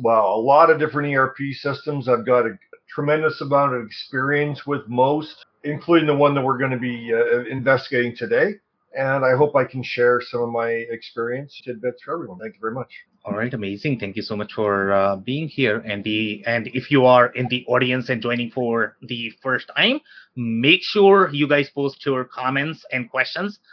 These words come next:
Speaker 2: We typically try to cover them during the show. If we run out of time, then we'll make sure that you guys are going to receive your answers. On that note, I am going to start with the quick briefing of the E C I M one solution. So just a quick recap. I think we have done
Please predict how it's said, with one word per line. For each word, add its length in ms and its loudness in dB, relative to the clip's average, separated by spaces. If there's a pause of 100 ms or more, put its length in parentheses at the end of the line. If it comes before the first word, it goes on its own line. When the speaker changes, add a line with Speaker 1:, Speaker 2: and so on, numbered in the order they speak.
(160)
Speaker 2:
We 360 4
typically 400 0
try 180 2
to 100 -4
cover 200 0
them 140 -2
during 240 -4
the 60 -4
show. 240 0
If 160 -2
we 220 -6
run 140 -2
out 120 -4
of 120 -12
time, 420 -4
then 180 -4
we'll 180 -8
make 160 -8
sure 200 -12
that 200 -2 (380)
you 360 -4
guys 400 -2
are 160 -2
going 200 -10
to 60 -12
receive 640 -10 (260)
your 500 -4 (160)
answers. 500 -8 (300)
On 140 4
that 200 4
note, 280 4
I 260 6
am 120 -2
going 200 0
to 120 2
start 380 4
with 140 -4
the 80 -6
quick 340 -4
briefing 540 -4
of 280 0 (140)
the 120 -8
E 220 -10
C 160 -8
I 240 -2
M 160 -6
one 140 -10
solution. 380 -10 (300)
So 400 2
just 180 0
a 280 6
quick 200 4
recap. 420 4
I 100 2
think 240 -6
we 460 -4
have 180 -4
done 420 -2